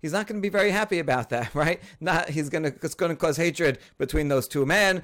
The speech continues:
between the husband and wife, um, right? This is, you, you, you've already made kiddushin with another guy after I die, so this is not a good idea. We don't want people to do this, and therefore we say, "You know what? If you try to do that, the kiddushin will not even be valid."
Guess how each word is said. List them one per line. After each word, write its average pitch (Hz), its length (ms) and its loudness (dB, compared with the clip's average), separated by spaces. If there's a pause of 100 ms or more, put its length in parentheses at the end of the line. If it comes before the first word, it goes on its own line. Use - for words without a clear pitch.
(120)
between 151 300 -2
the 123 80 0
husband 131 340 0
and 127 140 -2
wife, 180 420 2 (180)
um, 139 260 2
right? 170 260 2
This 180 180 -4
is, 170 100 -8
you, 170 140 -2
you, 196 260 4
you've 185 220 -2
already 214 200 4
made 202 200 2
kiddushin 208 440 -2
with 202 120 2
another 170 340 0
guy 170 340 4 (140)
after 180 320 0
I 156 140 2
die, 170 400 4 (260)
so 156 300 4
this 190 240 -2
is 185 100 -10
not 156 180 0
a 143 40 2
good 131 160 -2
idea. 123 260 0
We 143 100 -2
don't 196 100 0
want 147 160 0
people 123 240 -4
to 123 100 -6
do 139 160 -2
this, 135 240 0
and 151 160 -4
therefore 180 240 0
we 143 120 -2
say, 139 360 4 (220)
"You 156 100 -6
know 160 120 4
what? 160 120 6
If - 100 -2
you 139 60 -6
try 233 260 2
to 175 100 4
do 131 180 -2
that, 123 300 2 (180)
the 127 80 -2
kiddushin 139 500 -4
will 127 120 -2
not 131 260 0
even 127 220 -4
be 120 120 -4
valid." 151 540 2